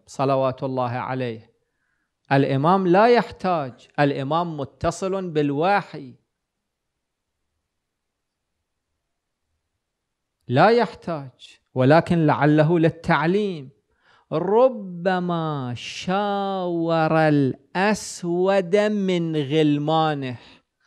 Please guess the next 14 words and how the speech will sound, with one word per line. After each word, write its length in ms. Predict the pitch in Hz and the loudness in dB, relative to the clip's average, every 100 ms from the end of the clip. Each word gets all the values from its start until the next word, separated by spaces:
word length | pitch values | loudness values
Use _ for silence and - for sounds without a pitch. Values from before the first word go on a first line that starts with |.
| _ _ _ _ | _ _ _ _
الآن 360 | 135 135 156 143 | 4 6 4 6
ظاهرة 420 | 139 135 147 143 - | 6 6 6 4 2
الخدم 560 | 123 - 165 170 190 196 | -2 2 4 4 2 0
موجودة 720 | 151 147 143 151 175 131 123 | 0 2 2 2 0 0 -4
في 180 | - 131 | -4 -4
كثير 460 | 135 131 165 160 | -4 0 4 4
من 180 | 147 139 | 2 0
البلاد. 560 | 127 120 120 117 117 - _ _ _ _ _ - | 0 0 -4 -4 -8 -16 _ _ _ _ _ 0
الخادم 520 | 175 180 240 254 247 | 0 4 4 4 0
شنو 260 | - 247 226 | -4 -4 -4
قيمته؟ 500 | 208 165 139 - 143 _ _ _ _ _ _ _ _ _ _ _ _ _ _ _ _ _ _ _ | -4 -8 -12 -18 -20 _ _ _ _ _ _ _ _ _ _ _ _ _ _ _ _ _ _ _
ما 300 | 151 262 254 | 2 2 2
إله 120 | 208 | 0
قيمة 480 | 175 170 143 131 | -2 -6 -10 -12